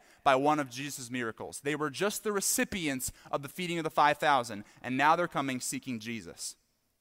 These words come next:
Verse twenty-five, when they found him on the other side of the sea, they said to him,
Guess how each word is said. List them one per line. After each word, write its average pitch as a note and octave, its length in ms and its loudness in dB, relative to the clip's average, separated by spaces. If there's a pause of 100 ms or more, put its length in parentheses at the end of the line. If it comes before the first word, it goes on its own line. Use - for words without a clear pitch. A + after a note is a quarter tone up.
(1700)
Verse C#3+ 200 -2
twenty-five, A2 520 -2
when C#3 80 -2
they D3+ 100 0
found A3 360 6
him A#3 100 2
on G#3 80 4
the G3 80 2
other F#3+ 120 4
side F3+ 240 4
of F3 80 2
the F3 80 -4
sea, D3+ 240 -2
they C3 120 0
said D#3+ 200 0
to C3+ 60 -4
him, A#2+ 160 -6